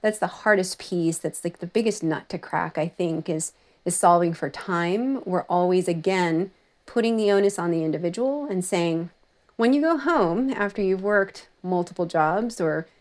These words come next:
this full-time job, and after you put your kids to bed, and after you take care of your, you know, your parent who's, who's ailing, then we need you to skill up." <laughs>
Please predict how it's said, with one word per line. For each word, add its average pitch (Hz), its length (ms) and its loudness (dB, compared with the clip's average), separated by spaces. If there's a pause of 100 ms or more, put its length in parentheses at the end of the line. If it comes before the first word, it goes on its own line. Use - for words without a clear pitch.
(120)
this 185 160 0
full-time 165 480 2
job, 180 420 0
and 165 140 -2
after 190 280 -4
you 175 120 0
put - 200 -4
your 196 120 0
kids 180 260 -4
to 180 120 -6
bed, 170 380 0 (360)
and 175 100 -2
after 175 240 -2
you 175 100 0
take 226 240 -2
care 190 260 0
of 170 100 -2
your, 165 320 0 (360)
you 175 120 0
know, 170 360 -6
your 190 120 -2
parent 190 460 -4
who's, 170 420 -4 (100)
who's 175 220 0
ailing, 196 500 0 (560)
then 262 240 4
we 277 100 6
need 254 220 4
you 214 80 4
to 190 60 4
skill 185 340 6
up." - 280 2
<laughs> - 40 -20